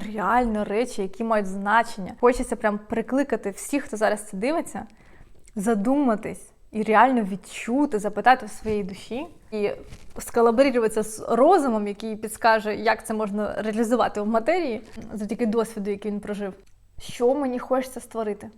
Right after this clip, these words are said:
Що я хочу створити? Що я хочу створити самого грандіозного в своєму житті? Але ж насправді,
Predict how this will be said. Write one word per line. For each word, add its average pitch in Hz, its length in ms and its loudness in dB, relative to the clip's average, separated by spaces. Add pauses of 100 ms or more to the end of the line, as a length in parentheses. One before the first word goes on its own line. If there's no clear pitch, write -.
(840)
Що 233 540 -2 (380)
я 226 120 -2
хочу 233 340 -2
створити? 220 460 -4
Що - 220 0
я 294 60 8
хочу 269 220 -4
створити 262 280 0
самого 247 300 2
грандіозного 240 720 6
в 220 40 -8
своєму 202 280 -6
житті? 196 280 -10 (200)
Але 226 240 4
ж 214 100 -2
насправді, 214 720 -2